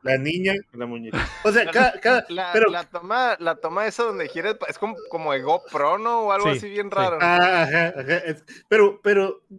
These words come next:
Speaker 2: Es como
Speaker 1: aquí
Speaker 2: si
Speaker 1: es como
Speaker 2: estuviera en, en un juego de esos de los que dan vueltas de los, de los parques de, que, que se suben y nomás puso la cámara en medio y, y que gira la morra o algo así. No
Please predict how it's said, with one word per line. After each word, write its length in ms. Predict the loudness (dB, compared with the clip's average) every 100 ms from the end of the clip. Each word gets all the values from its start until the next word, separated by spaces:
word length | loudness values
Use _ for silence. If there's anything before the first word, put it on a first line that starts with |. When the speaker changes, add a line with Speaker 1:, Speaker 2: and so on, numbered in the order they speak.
| _ 0
Speaker 2:
Es 160 | 2
como 120 | 2 2
Speaker 1:
aquí 60 |
Speaker 2:
si 40 | 0
Speaker 1:
es 80 | 0
como 140 | 0
Speaker 2:
estuviera 260 | 4 4 2
en, 160 | -2 -4
en 160 | -4
un 120 | -4 -8
juego 320 | -2 -2 0
de 80 | -2
esos 280 | -6 -10
de 120 | -8 -6
los 300 | -6 -10 -12
que 100 | -4
dan 200 | -4 -4
vueltas 360 | -6 -6 -8
de 100 | -8 -10
los, 260 | -10 -14
de 120 | -16
los 260 | -12 -12 -12
parques 520 | -6 -4 -4 -12 -14
de, 260 | -16 -20 -18
que, 320 | -16 -16 -16
que 100 | -18
se 140 | -18 -16
suben 280 | -12 -12 -14
y 60 |
nomás 240 | -12 -8 -8
puso 220 | -8 -4
la 80 | -4
cámara 260 | -2 0 0
en 100 | 0
medio 300 | -2 0 -2
y, 200 | -6 -14
y 60 | -20
que 140 | -20
gira 260 | -14 -6 -4
la 160 | -4
morra 340 | -6 -10 -8 -8
o 60 |
algo 140 | -8 -8
así. 120 |
No 60 | -4